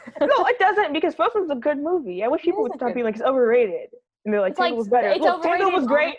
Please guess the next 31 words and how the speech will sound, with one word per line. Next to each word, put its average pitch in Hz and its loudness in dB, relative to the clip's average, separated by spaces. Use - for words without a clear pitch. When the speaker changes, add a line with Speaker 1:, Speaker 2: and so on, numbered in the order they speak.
Speaker 1:
honestly 320 -8
Speaker 2:
Frozen 302 2
Speaker 1:
'cause 269 -4
Speaker 2:
was 254 -2
Speaker 1:
it's 202 -8
Speaker 2:
great. 240 2
Speaker 1:
good. 233 -4
Speaker 2:
They 240 4
were 254 2
great 233 0
movies, 208 -6
okay? 208 -8
They 202 -10
were 196 -6
both 233 0
Speaker 3:
Yeah. 233 -8
Speaker 2:
really 226 -2
good 202 -8
movies. 185 -18
Speaker 3:
Honestly, 294 -4
I 254 0
Speaker 1:
Yeah. 247 -6
Speaker 3:
think 240 -8
people 226 -4
say 190 -4
that 185 -2
just - -10
because 226 -4
of 190 -10
how, 180 -4
like, 180 -8